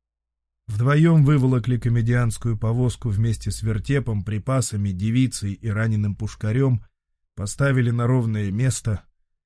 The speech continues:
и лошадка снова потащила одна, а Мартин с Ремедием пошли бок о бок. Сперва молчали. Потом Ремедий осторожно спросил: «Ты и вправду Мартин?»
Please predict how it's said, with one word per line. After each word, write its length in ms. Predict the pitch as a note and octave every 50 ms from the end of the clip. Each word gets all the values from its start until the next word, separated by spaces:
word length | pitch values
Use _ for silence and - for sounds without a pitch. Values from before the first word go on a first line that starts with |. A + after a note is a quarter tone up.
| _ _ _
и 80 | -
лошадка 500 | G2+ B2 B2+ A#2+ - E3+ E3 - - C#3
снова 420 | G#2+ - - D3 D3 D3+ C3+ B2+ A#2+
потащила 720 | - A2+ G#2 A#2 G#2+ G2+ - - - A#2+ B2+ A#2+ A#2 G#2 F#2+
одна, 480 | E2 D#2+ F2 E2+ E2+ E2+ E2 D#2+ - _ _ _ _ _ _ _ _ _ _ _ _ _
а 120 | - F2+
Мартин 380 | G#2 C3 D3+ D3+ - - B2+ A#2
с 120 | G#2 -
Ремедием 680 | - A2 A2 A2+ A2 G#2 F#2 F2+ F2+ F2+ E2+ E2 D#2+ - _ _ _
пошли 320 | - E2+ - - - C#3
бок 300 | B2+ G2 G2 F#2 - -
о 100 | F2 E2
бок. 320 | D#2 D#2 D2 - - - _ _ _ _ _ _ _ _ _ _ _ _ _ _ _ _ _ _ _ _ _ _ _ _ _ _
Сперва 400 | _ - _ A#2+ A#2+ B2+ C#3+ D#3
молчали. 640 | D3+ D3+ D3 C#3 - - - A2 G2 F2+ F2 D#2+ - _ _ _ _ _ _ _ _ _ _ _
Потом 320 | - F2+ F2+ A#2+ B2+ B2 B2
Ремедий 420 | B2+ B2+ C3+ C3+ C3 A#2+ B2 A#2+
осторожно 600 | A#2+ A2 - - B2+ A#2+ A#2+ A#2+ A2 A2 A#2 G#2+
спросил: 600 | - - - A#2+ A#2 G#2+ - - B2 A#2+ G#2+ - - _ _ _ _ _ _ _ _ _ _ _ _ _ _ _ _ _ _ _ _ _ _ _ _
«Ты 100 | A2 A2+
и 40 | A2
вправду 440 | - - A#2 B2 B2+ B2+ A#2+ B2
Мартин?» 560 | A#2 A#2+ A#2 A#2 G#2+ G2+ - - E2+ E2 D2+